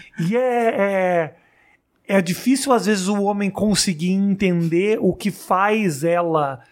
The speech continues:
despertar o desejo dela e ela também, muitas vezes, o dele, que, que ela, ela também entra nesse modus do tipo, "Ah, calcinha, eu não vou mais usar essa calcinha que eu usava antigamente, já não faz mais sentido."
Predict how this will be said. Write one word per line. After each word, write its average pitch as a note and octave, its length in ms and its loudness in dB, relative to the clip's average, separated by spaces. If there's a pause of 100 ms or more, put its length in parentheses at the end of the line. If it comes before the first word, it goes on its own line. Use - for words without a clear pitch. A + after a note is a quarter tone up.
(320)
despertar D#3+ 440 -2
o G#3 40 -2
desejo F3 600 0
dela F3+ 500 0 (100)
e E4+ 240 0
ela B3 460 0
também, D#4+ 380 -2
muitas F4+ 380 -4
vezes, E4 280 -2
o G4+ 120 -8
dele, G#4+ 480 0
que, D#3 320 -6 (640)
que G#3 140 -4
ela, G#3 220 0
ela G3+ 240 2
também G#3 440 0
entra C4+ 220 -2
nesse A3 240 -2
modus G3+ 400 -2
do A3 80 -8
tipo, G#3+ 220 -6
"Ah, E3+ 140 0
calcinha, E3+ 380 -2
eu G#3+ 40 2
não C4+ 100 2
vou C4+ 80 2
mais A#3+ 160 2
usar G3 160 0
essa F#3 160 -2
calcinha F#3+ 400 0
que - 60 -4
eu F#3+ 60 0
usava F#3 280 2
antigamente, F#3+ 440 -2
já F3+ 60 0
não F3+ 80 0
faz F#3 140 2
mais F#3 180 0
sentido." F3+ 540 -4